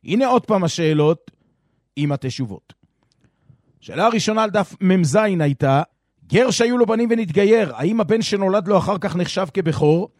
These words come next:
והתשובה, לרבי יוחנן אינו נחשב כבכור, ולריש לקיש נחשב כבכור. שאלה שנייה, לביאה שילדה מישראל,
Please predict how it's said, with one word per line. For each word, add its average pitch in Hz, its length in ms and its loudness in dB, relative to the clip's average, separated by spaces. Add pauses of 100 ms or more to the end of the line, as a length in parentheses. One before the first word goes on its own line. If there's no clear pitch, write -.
(460)
והתשובה, 180 520 0
לרבי 202 240 0
יוחנן 208 340 2
אינו 202 180 -2
נחשב 196 360 -2
כבכור, 190 460 0
ולריש 185 320 -2
לקיש 196 300 -4
נחשב 175 360 -2
כבכור. 151 480 -4 (600)
שאלה 160 260 -2
שנייה, 220 320 -2
לביאה 208 320 2
שילדה 208 400 0
מישראל, 196 680 -2